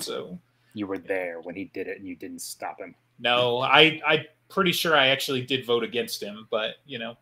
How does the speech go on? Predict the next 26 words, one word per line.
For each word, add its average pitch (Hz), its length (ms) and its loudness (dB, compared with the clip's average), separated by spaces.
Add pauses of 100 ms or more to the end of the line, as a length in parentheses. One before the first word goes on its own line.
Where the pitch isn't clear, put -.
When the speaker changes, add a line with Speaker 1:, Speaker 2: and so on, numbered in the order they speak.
(160)
Speaker 1:
that's, 120 340 -2
Speaker 2:
Well, 101 100 -2
Speaker 1:
that's - 200 0
Speaker 2:
that 117 80 10
Speaker 1:
how 123 60 4
that 156 100 4
Speaker 2:
did-, 117 80 -2
Speaker 1:
works. 127 400 -2
Speaker 2:
that 98 120 -2
didn't 104 200 0
stop 190 280 2
him. - 140 4 (200)
Speaker 1:
<laughs> 226 180 -6
Speaker 2:
So 107 360 0 (300)
you're 117 160 -2
canceled. 151 480 -10 (640)
Speaker 1:
Yep. - 240 -12 (420)
Speaker 2:
That's - 160 -10
the - 80 -16
problem. - 380 -14 (920)
Speaker 1:
Yeah, 117 120 6
and 113 80 4
I 113 80 4
think 127 180 -4
that's, 113 220 -2
like, 107 200 -4